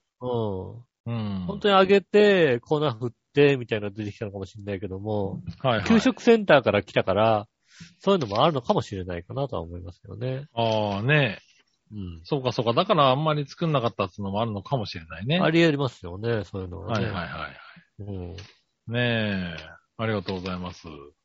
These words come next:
Speaker 1: ありがとうございます。
Speaker 2: えーと、続いては、京奈さん。
Speaker 1: はい。
Speaker 2: えー、好きな給食のメニューは何ですが、
Speaker 1: うん。
Speaker 2: ベーコンチャウダとひじきと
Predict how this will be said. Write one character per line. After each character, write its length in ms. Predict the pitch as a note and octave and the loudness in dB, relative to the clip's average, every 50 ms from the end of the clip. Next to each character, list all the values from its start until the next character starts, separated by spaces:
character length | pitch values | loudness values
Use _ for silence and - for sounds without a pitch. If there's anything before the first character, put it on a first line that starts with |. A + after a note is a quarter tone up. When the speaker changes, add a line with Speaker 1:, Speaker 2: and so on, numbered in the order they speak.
| _ _ _ - | _ _ _ -10
Speaker 1:
あ 60 | A#2+ | -10
り 60 | A#2 | -8
が 20 | A2 | -6
と 80 | G#2+ | -6
う 20 | G2+ | -6
ご 80 | G2 | -8
ざ 40 | F#2+ | -8
い 20 | F#2 | -8
ま 280 | F2+ F2+ F2 F2 F2 | -10 -12 -14 -14 -16
す。 180 | G2 - - _ _ _ _ - - - _ - | -18 -20 -20 _ _ _ _ -20 -20 -18 _ -4
Speaker 2:
え 1000 | C#3+ C#3+ C#3 C3+ C3 B2+ B2+ B2+ B2+ B2 B2 A#2+ A#2+ A#2+ A#2 A#2 A#2 A#2 A2+ A2+ | -2 0 0 0 0 -2 -2 -2 -2 -2 -2 -2 -4 -4 -4 -4 -6 -6 -6 -8
ー 80 | - - | -6 -4
と、 180 | D3+ - - _ _ _ _ _ _ - | -4 -4 -6 _ _ _ _ _ _ -14
続 360 | - D3 C#3 C3+ C#3 C#3 C#3 | -10 -8 -6 -2 0 0 2
い 120 | C3 C3 | 0 0
て 160 | - - B2 | 0 0 2
は、 200 | B2+ C3 C3 - - F3 - - | 2 2 2 0 -4 -14 -6 0
京 220 | - A#3+ C4 C4 | 2 4 4 6
奈 160 | B3+ G3 D#3 | 4 4 2
さ 220 | D3 G#2+ E2+ - _ _ _ _ _ _ _ _ _ _ _ _ _ _ - | 2 0 -2 -4 _ _ _ _ _ _ _ _ _ _ _ _ _ _ 0
ん。 40 | C#3 | 2
Speaker 1:
は 120 | D3 D3 | 2 2
い。 100 | B2 - _ _ _ _ _ _ _ _ _ _ _ _ _ _ _ _ _ _ _ _ _ _ _ _ _ _ _ _ - | 2 -2 _ _ _ _ _ _ _ _ _ _ _ _ _ _ _ _ _ _ _ _ _ _ _ _ _ _ _ _ -6
Speaker 2:
え 520 | C#3+ C#3 C3+ C3 B2+ B2+ B2 A#2+ A2+ A2+ A2+ | -4 -2 -2 -2 -2 -2 -2 -2 -2 -4 -6
ー、 40 | - | -6
好 20 | - - | -8 -4
き 80 | - A#3+ | 0 2
な 160 | A#3+ F3+ D3 | 2 2 0
給 300 | - - F3+ D#3+ D#3 C#3+ | 0 -2 0 2 2 2
食 200 | C#3 D3+ C#3 D3 | 2 2 0 0
の 140 | C#3+ C#3 C#3 | 0 0 0
メ 100 | C#3+ D3 | 0 0
ニ 120 | C#3+ C3+ | 2 2
ュ 20 | |
ー 20 | B2 | 2
は 100 | A#2 A2+ | 2 2
何 300 | C3+ D3+ D3+ C3 A2 G#2 | 2 2 2 0 0 -2
で 80 | G2 | -4
す 160 | F2+ - - G2 | -8 -10 -4 -2
が、 220 | A#2 B2 - - _ _ _ _ _ _ _ _ _ - | 0 0 0 -2 _ _ _ _ _ _ _ _ _ -20
Speaker 1:
う 140 | - - | -10 0
ん。 20 | A2+ | 4
Speaker 2:
ベ 160 | F#3 A3+ C#4 | 6 6 6
ー 60 | C#4 - | 6 4
コ 120 | C#4+ C4+ | 4 2
ン 100 | C4+ B3 | 2 2
チ 120 | - B3+ | 4 4
ャ 80 | B3+ A#3+ | 4 6
ウ 60 | E3+ | 6
ダ 140 | B2+ A#2+ G#2+ | 4 2 0
と 280 | - C3 A#2 - D#3+ - - | 2 2 0 0 0 -6 -8
ひ 180 | - - B3 A#3+ | -2 0 0 2
じ 140 | A#3 A3+ E3 | 2 0 -2
き 160 | - - - | -2 -6 -2
と 300 | - C#3 B2 G#2 - | 0 2 2 2 0